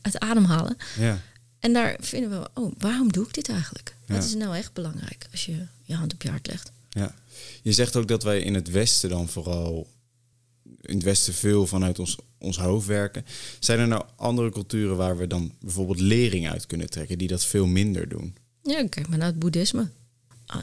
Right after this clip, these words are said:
Speaker 1: de Aziatische cultuur is veel meer gericht op gevoel. Niet alle culturen,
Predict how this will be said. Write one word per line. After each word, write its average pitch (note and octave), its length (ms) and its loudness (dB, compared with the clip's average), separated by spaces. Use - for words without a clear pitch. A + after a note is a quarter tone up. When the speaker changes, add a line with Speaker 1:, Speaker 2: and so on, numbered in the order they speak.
Speaker 1:
de - 120 0
Aziatische F3+ 580 -2
cultuur F3+ 520 -2
is F3 180 0
veel G3+ 380 2
meer E3 340 4
gericht - 460 -6
op D3+ 180 -6
gevoel. F3+ 440 -4
Niet F3 260 -2
alle E3 200 -2
culturen, E3+ 500 -6